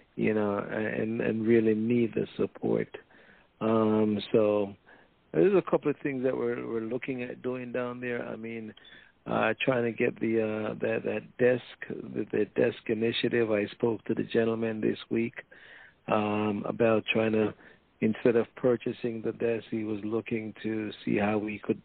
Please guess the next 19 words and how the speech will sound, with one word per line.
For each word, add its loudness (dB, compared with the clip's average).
build 6
some 6
of 2
those 2
desks, 0
something 0
fami-, -4
similar 2
to -4
what, 0
uh, -6
um, -6
I -6
know -6
the -6
gentleman -6
on -10
M -6
S -6